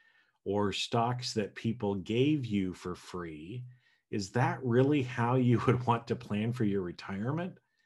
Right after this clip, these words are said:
I'm guessing probably not, right? And so we don't want to <laughs> use, you know, like I said, a,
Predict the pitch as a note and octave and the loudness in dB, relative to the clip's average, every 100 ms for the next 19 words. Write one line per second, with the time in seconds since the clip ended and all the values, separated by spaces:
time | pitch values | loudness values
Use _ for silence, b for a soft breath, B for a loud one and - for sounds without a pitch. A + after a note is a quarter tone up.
0 | _ _ _ _ - C#3 D3 D#3 E3 D3+ | _ _ _ _ -6 -2 0 0 0 -2
1 | B2+ B2+ C#3+ C#3+ A2 G2 E2+ F2 G#2 - | -2 -2 -4 -2 0 -2 -2 -4 -6 -6
2 | - - - _ - F2+ G2 B2+ B2+ B | -12 -16 -18 _ -10 -4 -4 -4 -8 B
3 | B B B B - A#2+ A2 - B2 A#2+ | B B B B -4 0 0 4 6 6
4 | B2 A#2+ A#2 C3+ D#3 D3+ C3 A#2 G#2 - | 6 4 6 4 4 4 4 4 2 -2
5 | - B2 B2+ A#2 G2 G2 - B B B | 0 2 4 4 2 -2 -10 B B B
6 | B G#2+ G2+ G#2 G#2+ G#2 G#2+ B2+ G2+ | B 2 2 2 0 0 0 2 0